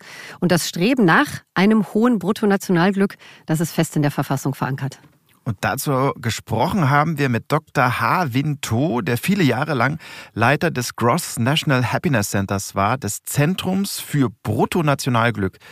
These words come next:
Speaker 2: in Bhutan.
Speaker 1: Hm. Und natürlich wollten wir von Doktor Ha Win To wissen, was wir denn alle tun müssen, um glücklicher zu sein. Ja,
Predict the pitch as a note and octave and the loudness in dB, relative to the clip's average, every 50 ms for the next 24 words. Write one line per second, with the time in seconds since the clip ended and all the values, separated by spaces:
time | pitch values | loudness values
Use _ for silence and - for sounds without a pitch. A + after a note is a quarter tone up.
0 | - - - _ - - G#2 C3+ C3+ G2+ F2+ - - - G2+ - _ _ _ _ | -20 -20 -20 _ -10 -8 -8 -6 -6 -6 -8 -8 -8 -10 -10 -18 _ _ _ _
1 | _ _ _ _ _ _ - F3 D#3 D3 D#3 D3+ - - - - - - F3+ F3 | _ _ _ _ _ _ -2 0 0 0 0 -4 -6 -14 -16 -16 -6 0 2 2
2 | E3+ - - F#3+ F3 F#3+ - - F3 D#3+ D#3+ D#3+ - F3 D3+ F3 D#3+ - - E3 | 2 4 2 2 2 2 0 -2 0 0 0 2 2 0 0 0 0 0 0 0
3 | D#3+ D3+ D#3+ D3+ - - D#3+ D#3+ D#3+ D3+ E3 D3+ - - D#3+ D3 D#3 D#3 - - | 2 2 0 -2 0 0 2 2 2 2 2 0 0 0 -2 0 0 -2 0 2
4 | F#3 F#3+ - - - - - - - _ _ _ _ - E3 F3+ F3 - - - | 0 0 0 -4 -20 -20 -20 -20 -20 _ _ _ _ 0 0 0 0 0 -4 -14
5 | _ _ _ _ - F#3+ E3+ E3 G#3 C4 E4+ C#4+ F#3+ D#3 C#3+ C#3 D3 C#3+ C#3+ - | _ _ _ _ -8 -4 -2 0 2 2 2 2 2 2 2 2 0 0 -2 -2
6 | - E3+ D#3 D3 D3 C#3+ - - C#3+ C3+ C#3+ C#3 - G3 E3+ D#3+ C#3 D3+ D#3 - | 0 0 2 2 2 0 0 -2 -2 -2 -2 -4 0 2 2 2 4 2 0 0
7 | D3+ D3 - - C#3+ D3 - - D3+ C#3+ D3+ D3 D3+ F3+ A3 A3 - - - - | 0 -4 -2 -2 -6 -6 -4 -6 -2 0 0 2 4 4 2 0 -2 -12 -20 -20
8 | - - - _ _ _ _ - D#3+ D#3+ E3+ E3+ | -20 -20 -20 _ _ _ _ -8 -2 2 2 2